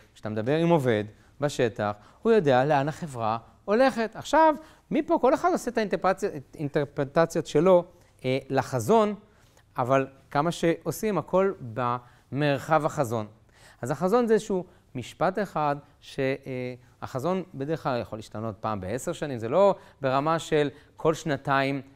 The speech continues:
משתנה, אסטרטגיה משתנה ככה, תוכנית עבודה, בטח כל שנה, אבל לא חזון. חזון זה משהו שאם אתם הייתם אומרים לעצמכם, "מה אתם הייתם רוצים לראות את עצמכם בעוד עשר שנים?" מישהו יכול לנסות להעיז ולומר לי ככה?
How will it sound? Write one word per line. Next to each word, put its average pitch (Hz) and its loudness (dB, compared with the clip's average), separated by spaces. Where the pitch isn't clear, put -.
משתנה, 117 -6
אסטרטגיה 127 -2
משתנה 120 -6
ככה, 104 -8
תוכנית - -10
עבודה, 98 -6
בטח 143 0
כל 131 -2
שנה, 127 -4
אבל 117 -2
לא 117 0
חזון. 110 -6
חזון 147 -8
זה 156 -6
משהו 160 -8
שאם 135 -8
אתם 160 -4
הייתם 160 -4
אומרים 147 -4
לעצמכם, 139 -6
"מה 131 -2
אתם 190 -4
הייתם 165 -4
רוצים 151 -8
לראות 139 -8
את - -8
עצמכם 113 -10
בעוד 117 -4
עשר 120 -8
שנים?" 104 -8
מישהו - -14
יכול 110 -10
לנסות 104 -14
להעיז 101 -8
ולומר 104 -12
לי 151 -18
ככה? 143 -20